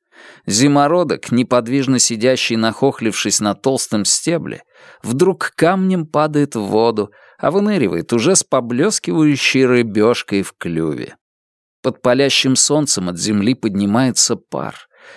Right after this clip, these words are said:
Все вокруг полнится звуками, бьющей ключом жизни. В воздухе застыли сцепившиеся хвостами стрекозы. Две ласточки носятся друг за другом, чтобы спариться.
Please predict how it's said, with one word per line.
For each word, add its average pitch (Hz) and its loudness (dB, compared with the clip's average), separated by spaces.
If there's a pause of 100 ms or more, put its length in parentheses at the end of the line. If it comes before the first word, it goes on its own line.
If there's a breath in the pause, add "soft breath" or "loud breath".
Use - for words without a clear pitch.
(200 loud breath)
Все - 2
вокруг 170 -2
полнится 139 2
звуками, 123 0
бьющей 110 -2
ключом 98 -2
жизни. 85 -8 (720)
В 82 -4
воздухе 160 2
застыли 160 2
сцепившиеся 147 0
хвостами 127 0
стрекозы. 92 -2 (480)
Две 113 2
ласточки 135 0
носятся 120 0
друг 113 -2
за 104 2
другом, 135 0
чтобы 120 -2
спариться. - -4